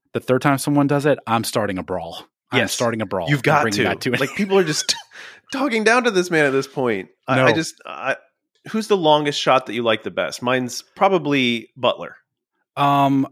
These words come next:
Speaker 1: I, I hate all of them. Um,
Speaker 2: Yeah.
Speaker 1: I think the Kawhi Leonard one is hilarious to me. Uh,
Speaker 2: Yes.
Speaker 1: I would say Donovan Mitchell maybe,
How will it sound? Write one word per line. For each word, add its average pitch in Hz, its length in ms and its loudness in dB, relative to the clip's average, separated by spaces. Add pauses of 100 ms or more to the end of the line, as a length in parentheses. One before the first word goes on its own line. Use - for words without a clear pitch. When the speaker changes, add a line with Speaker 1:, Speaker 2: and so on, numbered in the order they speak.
(140)
Speaker 1:
I, 139 580 0 (160)
I 127 160 0
hate 127 220 -2
all 113 320 0
of 113 80 -2
them. 131 320 0 (140)
Um, 113 180 -4
Speaker 2:
Yeah. 98 220 2
Speaker 1:
I 120 160 -2
think - 640 -6 (180)
the - 60 -2
Kawhi 117 400 2
Leonard 110 260 0
one 120 140 0
is 104 100 -2
hilarious 104 560 -4
to 131 60 -4
me. 131 380 -2
Uh, 113 200 -6
Speaker 2:
Yes. 101 300 -4 (340)
Speaker 1:
I 170 120 0
would 233 120 0
say 214 160 0
Donovan 165 280 0
Mitchell 151 220 0
maybe, 165 400 -4